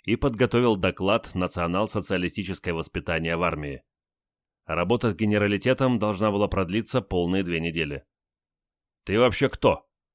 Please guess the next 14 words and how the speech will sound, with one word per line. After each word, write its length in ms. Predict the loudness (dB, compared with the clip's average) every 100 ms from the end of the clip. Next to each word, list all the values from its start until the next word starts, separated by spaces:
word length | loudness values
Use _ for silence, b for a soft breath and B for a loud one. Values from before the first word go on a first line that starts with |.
| _ _
не 140 | -2 0
дождавшись 520 | 0 0 0 -2 -6
ответа, 400 | -2 -2 0 -2
спросил 400 | -2 -2 -2 -4
командующий 560 | -2 -2 0 -4 -4
фронтом. 500 | -4 -4 -4 -6 -8 -12 _ _ _ _ _ _ _ -6
Олег 320 | -2 0 2
невозмутимо 580 | 0 2 0 0 2 2
сбросил 400 | 2 0 0 -2
кожаный 360 | 0 0 -2
плащ 300 | 0 -2 -2
на 60 | -2
меховой 400 | -4 -2 -2 -2
подбивке, 640 | -2 -2 -4 -2 -4 -4